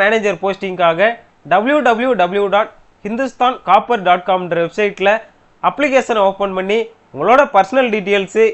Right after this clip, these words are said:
எஜுகேஷன் டீட்டெயில்ஸு, எக்ஸ்பீரியன்ஸ் இருந்தா எக்ஸ்பீரியன்ஸ் டீட்டெயில்ஸு எல்லாத்தையுமே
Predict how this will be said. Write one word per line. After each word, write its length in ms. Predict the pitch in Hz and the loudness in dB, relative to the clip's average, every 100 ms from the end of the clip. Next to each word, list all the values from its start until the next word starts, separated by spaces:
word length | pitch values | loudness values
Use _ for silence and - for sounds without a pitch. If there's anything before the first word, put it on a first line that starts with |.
| 170 | -2
எஜுகேஷன் 500 | 185 240 247 233 240 190 | -6 0 0 0 -2 -2
டீட்டெயில்ஸு, 500 | 180 185 180 - 208 220 - _ 165 | -4 -4 -4 -2 -4 -4 -10 _ -8
எக்ஸ்பீரியன்ஸ் 460 | 185 285 285 240 220 | -2 2 2 2 -2
இருந்தா 220 | 196 202 233 190 185 | 0 2 2 2 -2
எக்ஸ்பீரியன்ஸ் 360 | - 254 226 | -2 -2 0
டீட்டெயில்ஸு 480 | 196 170 180 170 202 226 226 160 | -2 -4 -4 -2 -2 -2 -4 -4
எல்லாத்தையுமே 540 | 180 247 247 240 226 | 0 2 2 0 0